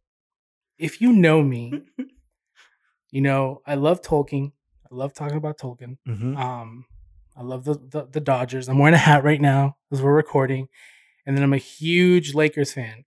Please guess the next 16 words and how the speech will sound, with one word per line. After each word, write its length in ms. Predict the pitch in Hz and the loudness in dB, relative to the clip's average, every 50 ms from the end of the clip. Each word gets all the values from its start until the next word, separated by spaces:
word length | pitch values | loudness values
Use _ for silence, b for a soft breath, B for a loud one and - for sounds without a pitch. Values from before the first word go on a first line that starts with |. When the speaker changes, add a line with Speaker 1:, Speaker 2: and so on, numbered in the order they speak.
| _ _ _ _ _ _ _ _ _ _ | _ _ _ _ _ _ _ _ _ _
Speaker 1:
And 100 | 135 123 | -20 -10
from 220 | - 165 180 202 202 | -2 0 2 4 4
the 60 | 180 | 4
Lakers 640 | 170 165 160 160 151 - 151 143 143 139 135 - - _ _ | 4 6 4 4 2 2 2 2 2 2 -2 -6 -12 _ _
Speaker 2:
No, 160 | 127 123 120 | -8 -6 -6
no, 100 | 120 117 | -4 -4
no. 240 | 113 113 107 107 - | -6 -6 -8 -10 -12
I 140 | - 120 120 | -12 -10 -8
don't 180 | 127 135 139 139 | -6 -6 -6 -6
think 180 | 160 151 151 | -6 -6 -6
you 80 | 160 151 | -6 -8
guys, 420 | 135 127 117 113 107 - - - _ _ _ _ _ _ - _ _ _ 64 | -6 -8 -8 -10 -10 -14 -18 -20 _ _ _ _ _ _ -20 _ _ _ -20
uh, 160 | 60 62 62 - 139 _ _ _ _ _ _ _ _ _ _ _ _ _ _ _ _ _ _ _ _ - | -20 -20 -20 -20 -20 _ _ _ _ _ _ _ _ _ _ _ _ _ _ _ _ _ _ _ _ -4
know 640 | 120 120 117 113 113 113 110 107 107 104 107 107 _ _ _ | -2 -2 -2 -2 -4 -6 -8 -10 -10 -14 -16 -20 _ _ _
how 220 | - 117 117 113 | -16 -14 -14 -14
big 280 | 110 110 113 110 110 | -12 -10 -8 -8 -8